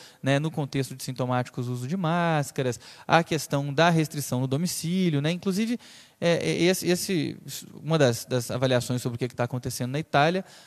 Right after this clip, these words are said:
passa por um entendimento de que na Itália, particularmente, essas medidas foram, é, assumidas com um bocado de leniência pelo poder público, de uma forma, é, a, a,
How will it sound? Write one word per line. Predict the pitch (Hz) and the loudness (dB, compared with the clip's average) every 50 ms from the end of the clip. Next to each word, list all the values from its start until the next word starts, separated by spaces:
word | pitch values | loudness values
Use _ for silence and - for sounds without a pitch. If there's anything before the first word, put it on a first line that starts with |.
| - _ _ _ _ | -20 _ _ _ _
passa | 165 156 160 190 190 - 185 | 6 6 6 6 4 0 -2
por | 165 165 | -2 -2
um | 160 151 | -2 -2
entendimento | 143 - 151 143 147 151 143 143 160 170 - | -2 -4 -4 -4 -4 -2 -2 -2 -2 -4 -6
de | 185 180 185 | -8 -8 -8
que | - 170 | -6 -6
na | 156 160 | -4 -4
Itália, | 156 - - 156 160 160 156 | -4 -2 -2 0 0 0 0
particularmente, | - 151 143 139 - - 160 160 160 156 151 151 165 180 190 175 - 202 | 0 -2 -4 -4 -4 -2 -2 0 0 0 -2 -2 -2 -4 -6 -6 -4 -2
essas | 180 170 175 - 180 170 | 0 0 0 -2 -4 -6
medidas | 175 170 147 143 160 160 180 165 - | -6 -4 -4 -4 -4 -2 -4 -4 -4
foram, | - - 160 165 175 185 185 180 - - - - - _ - | -4 -2 0 2 2 0 -2 -4 -8 -14 -20 -20 -20 _ -6
é, | - 143 147 139 - | -2 0 0 2 2
assumidas | - 151 147 - 165 156 160 175 170 185 170 - | 0 -2 -2 -2 -4 -4 -4 -2 -2 -4 -4 -4
com | - - 180 185 185 185 | -6 -6 -4 -4 -4 -4
um | 180 | -6
bocado | 165 165 - - 156 160 170 175 | -6 -4 0 2 2 2 2 0
de | 165 160 | -2 -4
leniência | 156 160 175 190 180 170 175 180 170 156 - | -4 -4 -4 -4 -4 -2 -2 -2 -2 -4 -4
pelo | - - 147 147 | -4 -4 -6 -4
poder | - 156 147 165 | -4 -4 -2 -2
público, | 156 - - 165 180 180 170 156 160 160 - - 160 156 | -4 -4 -2 -2 0 0 0 0 -2 -2 -2 -2 -4 -2
de | 151 143 | -2 -2
uma | 143 139 139 | -2 -4 -2
forma, | - - 143 143 143 143 139 135 - - - - _ | 0 0 0 0 0 -2 -4 -6 -8 -14 -20 -18 _
é, | - 135 135 | -2 0 0
a, | 127 85 131 135 117 107 | 2 2 2 0 0 0
a, | 135 | 0